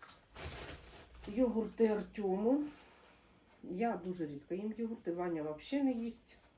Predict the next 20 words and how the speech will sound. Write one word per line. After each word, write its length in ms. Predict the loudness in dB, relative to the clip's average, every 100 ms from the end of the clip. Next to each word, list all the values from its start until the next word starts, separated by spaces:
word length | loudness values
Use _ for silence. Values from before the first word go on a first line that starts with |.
| _
Що, 100 | -10
їв 360 | -6 -6 -6 -4
раніше 440 | -2 -4 -4 -8 -8 -10
такі, 340 | -14 -10 -6 -6
а 260 | -6 -8 -10 -14 -16
зараз 180 | -14 -12
взагалі 360 | -14 -12 -10 -8
не 80 | -10
їсть. 160 | -12 -20 -20 -20 -20 -20 -20 -20 -18 -16
Так, 100 | -10
ну, 100 | -4
воно 260 | -2 -2 -4 -6
там 120 | -8
сніма. 440 | -6 -4 0 0 -2 -6
У 40 |
мене, 160 | -2 -2
як 80 | -4 -4
завжди, 200 | -4 -2
пам'яті 380 | -2 -2 -6 -6
нема. 260 | -2 -2